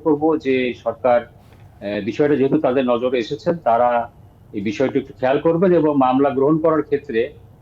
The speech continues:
একটা গাইডলাইন যদি তারা তৈরি করে দেন, আহ, তাহলে ভালো হয়। নিশ্চয়ই যারা, যাদের সন্তান,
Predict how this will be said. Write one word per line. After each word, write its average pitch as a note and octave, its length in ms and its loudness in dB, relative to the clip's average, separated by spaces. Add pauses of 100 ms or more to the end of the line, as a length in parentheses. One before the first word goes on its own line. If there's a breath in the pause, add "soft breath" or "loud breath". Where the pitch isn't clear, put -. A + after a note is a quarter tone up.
একটা B2+ 180 -2
গাইডলাইন D#3 480 2
যদি D#3 260 4
তারা C#3 220 2
তৈরি D3 260 -2
করে A#2+ 200 0
দেন, F#2+ 200 -8 (640)
আহ, G2+ 920 -8
তাহলে C3+ 340 2
ভালো A2+ 260 0
হয়। A2+ 160 0
নিশ্চয়ই D3 440 0
যারা, C#3+ 340 2
যাদের C3 380 0
সন্তান, C3+ 600 -2